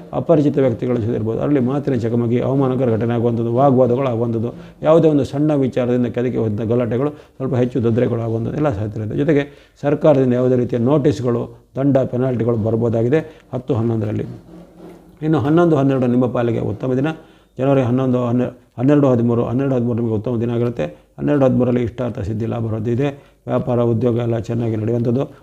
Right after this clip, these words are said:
ಬರಬೇಕಾದ ಹಣ ಎಲ್ಲ ಬರುವಂಥದ್ದು, ಅನೇಕ ರೀತಿಯ ನಿಮಗೆ ಸು-, ಶುಭ ಸಮಾಚಾರಗಳು ಬ-, ಬರುವಂಥದ್ದು, ಬಂಧುಗಳಿಂದ ಇರ್ಬೋದು, ಮಿತ್ರರಿಂದ ಇರ್ಬೋದು, ಅಥವಾ ಯಾವುದೇ ರೀತಿಯ ನಿಮ್ಮ ಔದ್ಯೋಗಿಕ, ಅಂದರೆ ಉದ್ಯೋಗಕ್ಕೆ ಸಂಬಂಧಪಟ್ಟ ಏನೋ ಸಿಲೆಕ್ಷನ್ ಆಗುವಂಥದ್ದಾಗಲಿ, ಕೆಲವರಿಗೆ ಹೊಸ ಉದ್ಯೋಗ ಸಿಗೋದಾಗಲಿ, ಇಂಥದ್ದು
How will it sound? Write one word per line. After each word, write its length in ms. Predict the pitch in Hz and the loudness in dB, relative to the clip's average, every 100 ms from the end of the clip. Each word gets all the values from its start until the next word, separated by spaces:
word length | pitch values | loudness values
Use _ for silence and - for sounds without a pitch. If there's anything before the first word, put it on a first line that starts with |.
| - | -4
ಬರಬೇಕಾದ 440 | 131 131 135 127 117 | 0 4 2 2 0
ಹಣ 220 | 107 120 | 0 -2
ಎಲ್ಲ 200 | 123 117 | -2 -2
ಬರುವಂಥದ್ದು, 500 | 131 123 117 123 135 143 - - - | -4 -4 -2 0 -2 -4 -12 -18 -4
ಅನೇಕ 240 | 143 151 | -2 2
ರೀತಿಯ 400 | 147 127 127 120 120 120 | 2 2 2 2 2 0
ನಿಮಗೆ 480 | 120 120 120 123 - _ - | 0 0 0 -4 -18 _ -2
ಸು-, 120 | 139 | -2
ಶುಭ 220 | 131 147 | 2 2
ಸಮಾಚಾರಗಳು 1080 | 135 123 139 143 123 123 117 117 120 - _ 120 | 2 2 2 2 2 2 2 0 -2 -12 _ -4
ಬ-, 20 | |
ಬರುವಂಥದ್ದು, 600 | 120 113 120 123 131 123 | -2 2 4 4 2 2
ಬಂಧುಗಳಿಂದ 520 | 110 139 131 123 120 | 4 6 6 4 4
ಇರ್ಬೋದು, 300 | 120 117 120 | 2 2 2
ಮಿತ್ರರಿಂದ 460 | 123 123 131 120 117 | 2 0 0 2 0
ಇರ್ಬೋದು, 240 | 117 120 | 0 -2
ಅಥವಾ 300 | 117 143 143 - _ | -2 -4 -4 -16 _
ಯಾವುದೇ 240 | - 143 143 | -2 2 4
ರೀತಿಯ 260 | 131 131 | 2 0
ನಿಮ್ಮ 180 | 120 123 | 0 0
ಔದ್ಯೋಗಿಕ, 600 | 135 139 143 147 127 123 | 4 4 6 6 4 0
ಅಂದರೆ 160 | 127 131 | 0 2
ಉದ್ಯೋಗಕ್ಕೆ 460 | 123 143 147 131 | 4 4 4 0
ಸಂಬಂಧಪಟ್ಟ 600 | 127 120 120 120 110 107 | -4 -4 -2 -2 -4 -4
ಏನೋ 140 | 127 120 | -4 -4
ಸಿಲೆಕ್ಷನ್ 500 | 123 139 143 135 120 | 0 0 0 -2 -4
ಆಗುವಂಥದ್ದಾಗಲಿ, 600 | 120 117 113 113 113 117 | -2 -2 0 0 0 -2
ಕೆಲವರಿಗೆ 560 | - - - 131 127 | -6 -20 -4 0 2
ಹೊಸ 220 | 110 120 139 | 2 0 2
ಉದ್ಯೋಗ 360 | 117 113 135 | 2 4 4
ಸಿಗೋದಾಗಲಿ, 480 | 110 120 120 120 117 | 2 -2 -2 0 -2
ಇಂಥದ್ದು 320 | 143 143 147 | -2 0 0